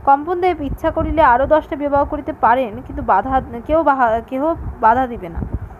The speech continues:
রাজার অজস্র প্রসা-, প্রাসাদ, তাহার মাথায় সর্বদা বর্ষিত হইতেছে প্রসাদ, তবু তাহার মনে তৃপ্তি নাই। তাহার উচ্চাশা কোন দিক, কোন দিক, আহ, দিকে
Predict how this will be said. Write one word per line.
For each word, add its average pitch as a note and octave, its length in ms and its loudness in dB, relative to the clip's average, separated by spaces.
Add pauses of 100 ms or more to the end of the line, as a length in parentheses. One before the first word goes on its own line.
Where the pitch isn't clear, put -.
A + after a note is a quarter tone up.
(120)
রাজার A3+ 320 4
অজস্র D4 500 0
প্রসা-, C#4 380 -2
প্রাসাদ, C4 460 2 (760)
তাহার C4+ 260 2
মাথায় E4 320 0
সর্বদা B3 440 0
বর্ষিত B3+ 380 -6
হইতেছে F#3+ 460 -10 (200)
প্রসাদ, - 260 -8 (1200)
তবু D4 240 -2
তাহার C4 300 2
মনে A#3+ 280 -10
তৃপ্তি G3+ 300 -8
নাই। - 160 -12 (400)
তাহার D4 200 2
উচ্চাশা D#4 560 -6 (120)
কোন D4+ 280 -6
দিক, E4 160 -4 (320)
কোন D#4 260 -4 (120)
দিক, - 460 -10
আহ, B3 260 2
দিকে B3+ 400 -6